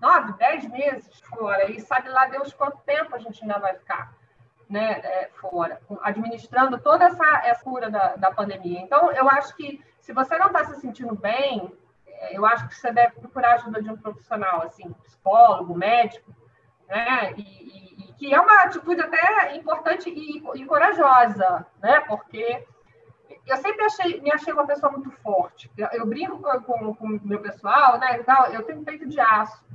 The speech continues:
né, mas, mas nessa pandemia eu, eu descobri que eu não sou isso tudo, não.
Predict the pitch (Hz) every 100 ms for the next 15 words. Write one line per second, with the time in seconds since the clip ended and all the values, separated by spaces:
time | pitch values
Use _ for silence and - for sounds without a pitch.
0 | - - 226 233 220 - 240 349 381 349
1 | 294 269 311 262 262 - 294 311 339 370
2 | 370 359 403 - 269 220 214 190 151